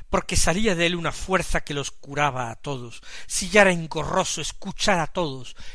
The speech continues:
¿qué no sería el dejarse tocar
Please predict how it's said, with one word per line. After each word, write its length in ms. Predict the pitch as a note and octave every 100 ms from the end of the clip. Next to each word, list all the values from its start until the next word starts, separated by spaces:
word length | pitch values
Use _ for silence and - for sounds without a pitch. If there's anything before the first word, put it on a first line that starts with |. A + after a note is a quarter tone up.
| - -
¿qué 240 | B3 C4
no 220 | A#3+ B3
sería 560 | - F#3+ D#3+ - C#3+ A#2 - -
el 220 | - D3 C#3
dejarse 640 | C#3 - E3+ D3+ - - - -
tocar 560 | D#3 - D3+ C#3 -